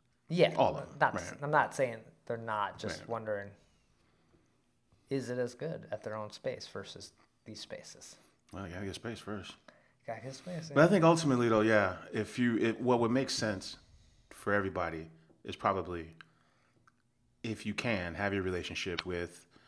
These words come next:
Speaker 2: your pilot projects, with your, um, brew yards, and then have you also have your own space.
Speaker 1: Yeah.
Speaker 2: Right? And then at your own space, you fucking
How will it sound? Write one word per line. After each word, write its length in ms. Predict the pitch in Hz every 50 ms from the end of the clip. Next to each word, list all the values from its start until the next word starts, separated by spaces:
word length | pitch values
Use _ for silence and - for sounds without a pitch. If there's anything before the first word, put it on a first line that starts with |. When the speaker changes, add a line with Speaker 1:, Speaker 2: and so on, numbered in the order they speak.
| _ _ _ _
Speaker 2:
your 120 | - 101 -
pilot 300 | - 101 92 90 87 -
projects, 600 | - 90 85 82 87 87 80 80 80 80 - -
with 320 | 87 90 87 - - -
your, 420 | 95 87 85 82 82 82 82 80 -
um, 480 | 78 80 78 76 76 73 73 73 73 - _ _ _ _ -
brew 120 | 104 92
yards, 440 | 82 78 71 65 73 78 - - - _ _ _ _ _ _ _ _ -
and 160 | - 104 107
then 80 | 104 92
have 180 | 87 95 82
you 60 | 85 -
also 260 | - 104 104 - - 90
have 140 | 82 - 73
your 80 | 76
own 60 | 76 78
space. 340 | - - - - - - - _ _ _ _ _ _ -
Speaker 1:
Yeah. 200 | 135 131 117 104 - - - - -
Speaker 2:
Right? 200 | 92 90 95 -
And 160 | 104 95 95
then 260 | 95 92 90 87 82 -
at 240 | - 92 92 - -
your 80 | 95 98
own 140 | 123 143 127
space, 420 | - - 73 73 78 - - - _ - _ _ _ _ _ _ _ _ _ -
you 180 | 92 92 90
fucking 680 | - - 101 90 - - 87 82 82 80 80 78 78